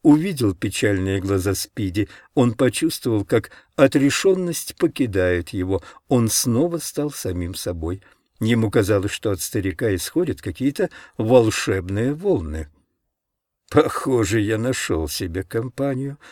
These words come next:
улыбнулся Спиди. "Вот идет маленький странник". Действительно, ощущение безысходности отпустило. Еще мгновение назад он был словно связан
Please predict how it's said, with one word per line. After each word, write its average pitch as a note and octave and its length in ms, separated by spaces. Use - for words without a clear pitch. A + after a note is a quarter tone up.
улыбнулся C3+ 640
Спиди. E3 480
"Вот C4+ 400
идет A2 440
маленький A#2 600
странник". F2 880
Действительно, G#2+ 960
ощущение B2 800
безысходности C#3 840
отпустило. - 800
Еще E3 320
мгновение F#3+ 580
назад G2 380
он G#2+ 160
был G#2 140
словно G2+ 360
связан B2 520